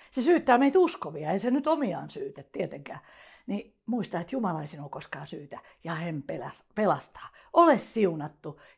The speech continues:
Jeesuksen vapahtajan kalliissa nimessä. Jos olet uskossa,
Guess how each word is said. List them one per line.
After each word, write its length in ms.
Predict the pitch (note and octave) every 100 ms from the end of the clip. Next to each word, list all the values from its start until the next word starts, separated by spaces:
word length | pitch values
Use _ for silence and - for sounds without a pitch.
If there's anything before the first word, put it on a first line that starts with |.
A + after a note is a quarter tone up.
| -
Jeesuksen 760 | D#4+ B3+ - - - E3 D#3 _ _ -
vapahtajan 680 | A3 A#3 F3 - D3+ C#3+ D#3
kalliissa 500 | D#4 D4 A#3+ A3 F3+
nimessä. 500 | F3+ E3 D3+ - D3 - _
Jos 160 | - D#4+
olet 240 | A#3+ G3
uskossa, 680 | C#4+ D#4+ - A3 - - G3